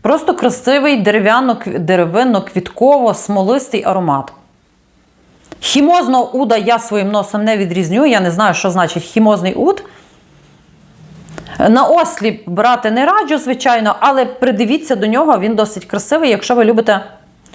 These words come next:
Е, троянди, уди, смоли і все таке. Нарцисо Родрігес Крістал. Е, аромат дві тисячі двадцять другого року.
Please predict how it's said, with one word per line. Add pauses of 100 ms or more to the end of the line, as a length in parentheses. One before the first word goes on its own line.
(160)
Е,
троянди,
уди,
смоли
і
все
таке. (2000)
Нарцисо
Родрігес
Крістал. (1040)
Е,
аромат (160)
дві
тисячі
двадцять
другого
року.